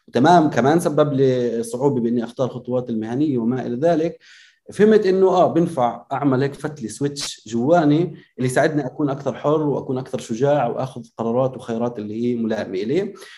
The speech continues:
ومن هون أنا دايمًا لكل إشي بعمله في رسالة أو بدي أوصل رسالة من خلاله. وأكثر واحد اللي أنا كنت أسمع له شخص اسمه الشيخ إمام، آه، اللي هو عازف عود وكمان سيد درويش،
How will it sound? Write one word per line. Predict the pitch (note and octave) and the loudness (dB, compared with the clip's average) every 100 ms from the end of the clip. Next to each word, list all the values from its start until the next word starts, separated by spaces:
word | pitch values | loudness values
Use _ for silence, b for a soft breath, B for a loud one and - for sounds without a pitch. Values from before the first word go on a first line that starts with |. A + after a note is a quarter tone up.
| B | B
ومن | C#3+ F#3+ | 4 8
هون | A#3 A3 A3 | 8 8 6
أنا | E3+ F3 F3 | 4 4 4
دايمًا | E3+ E3+ D#3 D#3 E3 - _ _ _ - | 2 0 0 -2 -4 -6 _ _ _ -4
لكل | E3+ F#3 G3 | 0 4 4
إشي | D#3+ E3+ | 4 0
بعمله | D3 D3 D3+ D#3+ E3 | 2 2 2 0 -4
في | E3 C#3 | -4 -2
رسالة | C3 A#2+ C3 B2+ A#2+ C3+ | -2 0 0 2 2 0
أو | C3+ G#2+ | 0 -4
بدي | A2 G#2+ G2+ | -2 -2 0
أوصل | C3 - A2 | -2 -4 -8
رسالة | A2 A#2 A2+ | -6 -2 -2
من | G#2 | -4
خلاله. | G2 F2 - _ _ b b b b | -8 -16 -20 _ _ b b b b
وأكثر | - D3+ G3+ A3+ | 0 0 4 6
واحد | G3+ G3+ G3 C#3+ | 6 6 2 0
اللي | C3 | 0
أنا | D#3 | 0
كنت | D3+ D3 | 0 -2
أسمع | C#3+ - C#3 C3 | -2 -6 -4 -2
له | A#2 A#2+ C#3+ | 0 0 0
شخص | C#3+ C#3 G#2+ | -4 -10 -12
اسمه | - G#2+ | -8 -8
الشيخ | - B2 G#2 | -6 -10 -6
إمام، | G#2+ A2 A#2 F3+ - _ _ _ _ _ _ _ _ _ - - | -6 -4 -4 -6 -10 _ _ _ _ _ _ _ _ _ -20 -4
آه، | A2 A2 A2 A2 A2+ | 0 0 0 -2 -2
اللي | A2+ | -2
هو | B2+ C#3 B2+ | 0 0 0
عازف | A2 D3 D3 B2 - | 4 6 4 0 -4
عود | B2+ C#3+ C#3 | -2 -2 -4
وكمان | G#2 A#2 B2+ B2 | -6 -2 0 0
سيد | B2 G#2+ | -2 -4
درويش، | G2+ G2+ A2 D#3+ - | -6 -4 -4 -4 -8